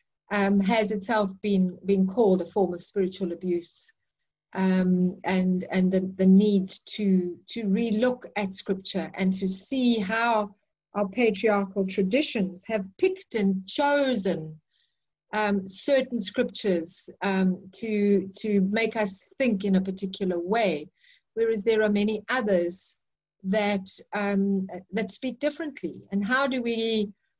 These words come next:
find ways to allow scripture to dialogue with scripture?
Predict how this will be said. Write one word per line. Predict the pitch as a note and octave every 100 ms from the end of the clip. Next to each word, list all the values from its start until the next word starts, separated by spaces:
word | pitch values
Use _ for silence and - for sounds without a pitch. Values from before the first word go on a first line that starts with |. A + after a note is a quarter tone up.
| _
find | C#4 B3+ A#3+ A3 F#3
ways | G#3+ C#4 C#4 G#3 F#3 - -
to | A#3+
allow | G#3+ G#3+ A3
scripture | G#3+ - - - E4+ - - A3
to | F#3+ F#3+
dialogue | G3 G3 A#3+ C4 G3+ F3+ F3
with | F3 -
scripture? | - - D#4 - - F#3+